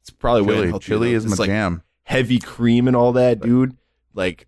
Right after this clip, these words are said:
Speaker 1: all, mixing all that dairy with all that chili. Man, it's like, it's just like a rock in your stomach.
Speaker 2: <laughs> Oh, gosh.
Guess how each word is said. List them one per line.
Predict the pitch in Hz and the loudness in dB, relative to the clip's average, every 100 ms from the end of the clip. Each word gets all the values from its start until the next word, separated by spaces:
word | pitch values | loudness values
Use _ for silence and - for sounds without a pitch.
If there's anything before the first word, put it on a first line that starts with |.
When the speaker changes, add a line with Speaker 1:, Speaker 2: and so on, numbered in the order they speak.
| - | -4
Speaker 1:
all, | 113 117 | -2 0
mixing | 123 107 117 | -2 -2 -2
all | 113 | 0
that | 117 104 101 | 0 -2 -2
dairy | 107 113 | 0 2
with | 117 117 | 2 2
all | 110 | 0
that | 98 | 0
chili. | - 110 104 123 131 _ _ _ _ _ - - | -4 -2 0 0 -2 _ _ _ _ _ -20 -18
Man, | 90 92 73 87 | -10 -8 -8 -14
it's | - | -12
like, | 110 | -10
it's | - | -8
just | 113 | -8
like | 101 | -8
a | 90 | -10
rock | 90 92 104 113 | -6 -6 -6 -8
in | 104 | -10
your | 90 | -10
stomach. | - 98 98 - - | -10 -8 -6 -6 -8
Speaker 2:
<laughs> | 226 - - - _ 90 | -10 -8 -12 -14 _ -4
Oh, | 82 | -2
gosh. | 76 73 80 | -2 -2 -4